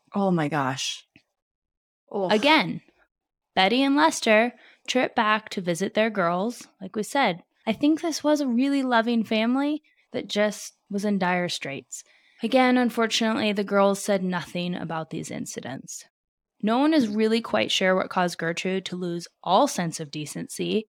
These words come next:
Speaker 2: if you could even remotely call her that before this.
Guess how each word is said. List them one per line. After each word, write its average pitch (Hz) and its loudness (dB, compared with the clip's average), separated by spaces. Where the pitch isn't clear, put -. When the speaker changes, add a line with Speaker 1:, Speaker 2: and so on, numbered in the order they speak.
Speaker 2:
if 190 0
you 196 0
could 190 -2
even 175 -2
remotely 180 2
call 196 -2
her 180 0
that 170 -2
before 202 0
this. 175 -6